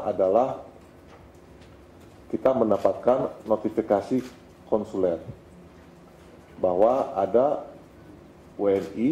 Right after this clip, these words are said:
atau orang yang diduga W N I ditangkap. Dari situ biasanya K J R I ataupun K B R I yang terdekat melaku-,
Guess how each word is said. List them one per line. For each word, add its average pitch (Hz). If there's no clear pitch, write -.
atau 110
orang 113
yang 110
diduga 98
W 95
N 82
I 123
ditangkap. 90
Dari 98
situ 139
biasanya 98
K -
J 90
R -
I 127
ataupun 127
K 123
B -
R 90
I 147
yang 101
terdekat 113
melaku-, 101